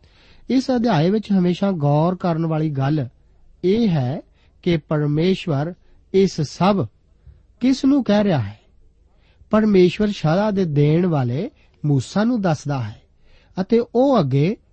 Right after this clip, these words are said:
ਲੋਕਾਂ ਨੂੰ ਦੱਸਦਾ ਹੈ। ਹਰੇਕ ਪਰਵ ਪਰਮੇਸ਼ਵਰ ਦੁਆਰਾ ਇਸ ਸੰਸਾਰ ਵਿੱਚ ਠਹਿਰਾਈ ਕਿਸੇ ਨਾ ਕਿਸੇ ਘਟਨਾ ਨਾਲ ਜੁੜਿਆ ਹੋਇਆ ਸੀ। ਫਸਾ ਮਸੀਹ ਦੇ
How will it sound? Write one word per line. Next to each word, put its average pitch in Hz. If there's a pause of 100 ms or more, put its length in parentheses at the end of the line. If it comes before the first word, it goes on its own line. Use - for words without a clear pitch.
(140)
ਲੋਕਾਂ 147
ਨੂੰ 233
ਦੱਸਦਾ 127
ਹੈ। 101 (420)
ਹਰੇਕ 185
ਪਰਵ 147 (440)
ਪਰਮੇਸ਼ਵਰ 165
ਦੁਆਰਾ 139 (480)
ਇਸ 180
ਸੰਸਾਰ 156
ਵਿੱਚ 160
ਠਹਿਰਾਈ 135 (500)
ਕਿਸੇ 240
ਨਾ 240
ਕਿਸੇ 196
ਘਟਨਾ 151
ਨਾਲ 185
ਜੁੜਿਆ 131
ਹੋਇਆ 110
ਸੀ। - (1000)
ਫਸਾ 220 (680)
ਮਸੀਹ 196
ਦੇ 160